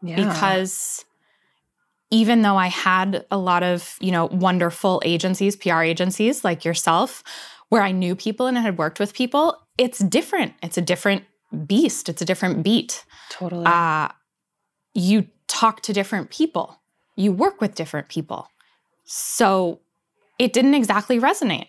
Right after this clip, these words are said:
Speaker 1: Mm-hmm.
Speaker 2: And I
Speaker 1: Gave it a
Speaker 2: got
Speaker 1: shot.
Speaker 2: onto, yes, I got onto a couple of press trips, but in my mind, I gave myself a date. I said, "Okay, you're gonna have two years"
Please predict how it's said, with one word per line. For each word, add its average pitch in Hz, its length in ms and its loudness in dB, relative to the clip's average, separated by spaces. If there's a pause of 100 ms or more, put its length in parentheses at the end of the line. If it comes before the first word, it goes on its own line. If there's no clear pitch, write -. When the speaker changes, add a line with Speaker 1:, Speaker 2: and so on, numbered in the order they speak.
(120)
Speaker 1:
Mm-hmm. 175 380 -2 (360)
Speaker 2:
And 196 560 2
I 208 80 6
Speaker 1:
Gave 214 80 4
it 165 40 4
a - 20 6
Speaker 2:
got 175 100 6
Speaker 1:
shot. 208 340 4 (120)
Speaker 2:
onto, 202 220 -4 (100)
yes, - 480 2
I 196 60 2
got 180 200 2
onto 240 280 -2
a 269 40 0
couple 269 280 0
of 285 120 -8
press 180 240 -2
trips, - 380 -4
but 208 260 0
in 226 200 2
my 220 220 2
mind, 226 500 2
I 190 140 2
gave 190 220 0
myself 202 640 -2
a 185 80 0
date. 156 300 -2 (240)
I 165 80 2
said, 175 260 0
"Okay, 185 360 0 (640)
you're 214 160 2
gonna 233 160 2
have 196 400 0
two 330 240 2
years" - 680 -4